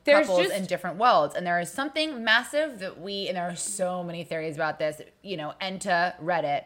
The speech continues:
Speaker 2: at your own risk
Speaker 1: <laughs>
Speaker 2: because you could get sucked
Speaker 1: So
Speaker 2: in.
Speaker 1: much to digest there. But there are, there are simply knowing that Sarah created the Autumn King and named him the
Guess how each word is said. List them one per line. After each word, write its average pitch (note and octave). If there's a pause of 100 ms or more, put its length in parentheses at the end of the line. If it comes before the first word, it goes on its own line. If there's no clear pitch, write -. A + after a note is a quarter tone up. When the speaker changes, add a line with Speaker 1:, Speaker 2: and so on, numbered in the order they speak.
(440)
Speaker 2:
at D#3+ (100)
your D#3+
own D#3+ (220)
risk C#3+ (240)
Speaker 1:
<laughs> -
Speaker 2:
because D#3 (200)
you F3+
could F3+
get E3+
sucked E3+
Speaker 1:
So F3+
Speaker 2:
in. E3+
Speaker 1:
much D#3+
to E3
digest G3
there. D3+ (300)
But A3+
there A#3+
are, A3
there A3+
are A3
simply D4 (140)
knowing D4+ (140)
that G#3 (200)
Sarah G#3+ (280)
created F#3
the F#3
Autumn F3+
King D3
and E3+
named F#3+
him G#3
the G#3